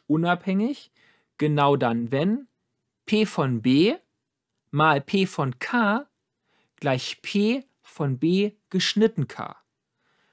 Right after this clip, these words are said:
Das Produkt der Einzelwahrscheinlichkeiten entspricht der Wahrscheinlichkeit des Schnittes. Das ist alles. Deine Augen lesen irgendwo stochastische Unabhängigkeit und deine Hand schreibt das schon auf.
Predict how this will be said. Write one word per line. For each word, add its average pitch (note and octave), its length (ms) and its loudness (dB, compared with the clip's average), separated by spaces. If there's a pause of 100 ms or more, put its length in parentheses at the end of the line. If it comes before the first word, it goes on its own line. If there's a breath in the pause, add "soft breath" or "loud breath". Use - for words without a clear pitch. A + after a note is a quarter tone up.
(220)
Das C#3+ 240 0
Produkt - 920 0 (720)
der - 220 -2
Einzelwahrscheinlichkeiten C#3 1400 0 (340)
entspricht D#3 500 -4
der C#3 120 2
Wahrscheinlichkeit F3 1080 0 (160)
des D3+ 160 -8
Schnittes. - 680 -6 (680)
Das D3+ 200 4
ist D#3+ 140 -2
alles. - 520 -6 (240 soft breath)
Deine C3+ 300 -4
Augen A#3 360 6
lesen A3 400 2
irgendwo G#3+ 560 2
stochastische - 720 -4
Unabhängigkeit E3+ 840 -8 (440 soft breath)
und F3 260 -2
deine D#3 260 2
Hand G#3+ 240 2
schreibt F#3 380 2
das F#3 140 -2
schon E3+ 180 -6
auf. - 360 -10